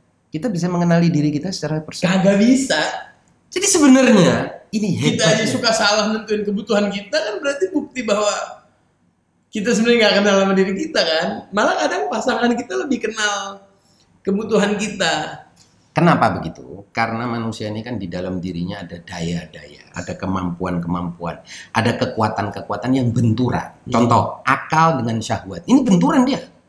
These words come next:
Speaker 2: Hmm.
Speaker 1: Nah, kalau kita pilih pilihan syahwat, nafsu,
Speaker 2: Hmm.
Speaker 1: akal kita suruh diem.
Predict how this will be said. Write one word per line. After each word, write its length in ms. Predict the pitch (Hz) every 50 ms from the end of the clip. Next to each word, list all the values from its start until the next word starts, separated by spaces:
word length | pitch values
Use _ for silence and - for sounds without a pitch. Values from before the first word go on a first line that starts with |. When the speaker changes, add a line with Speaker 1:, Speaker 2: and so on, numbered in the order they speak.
| _ _ _
Speaker 2:
Hmm. 400 | 120 113 110 117 120 117 110 - - - -
Speaker 1:
Nah, 260 | 170 202 202 190 175
kalau 320 | - 240 294 320 294 269 -
kita 240 | 247 220 - -
pilih 400 | - 254 247 233 220 185 170 175
pilihan 320 | 202 180 180 160 147 160 143
syahwat, 680 | 131 - 147 131 120 117 104 98 95 101 120 135 139 - - _ _ _ _ _
nafsu, 600 | - 107 104 101 - - 101 98 104 127 160 - - -
Speaker 2:
Hmm. 380 | - 123 127 123 123 127 123 - _ _ _ _
Speaker 1:
akal 260 | - - - - 196
kita 220 | 180 180 165 190 196 196 185 - - - - _
suruh 260 | _ - - 156 156 151
diem. 320 | 135 170 175 - - -